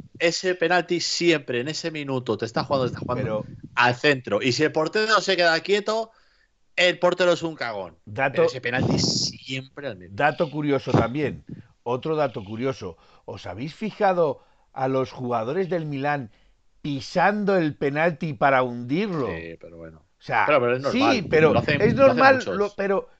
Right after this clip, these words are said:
Speaker 2: pero ha sido, la imagen era tan curiosa que han, es que han pasado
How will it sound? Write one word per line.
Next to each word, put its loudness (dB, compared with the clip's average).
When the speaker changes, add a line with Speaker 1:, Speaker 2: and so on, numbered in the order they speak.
Speaker 2:
pero 4
ha 2
sido, 4
la 0
imagen 4
era 6
tan 2
curiosa -2
que 0
han, -2
es -4
que -2
han 0
pasado 2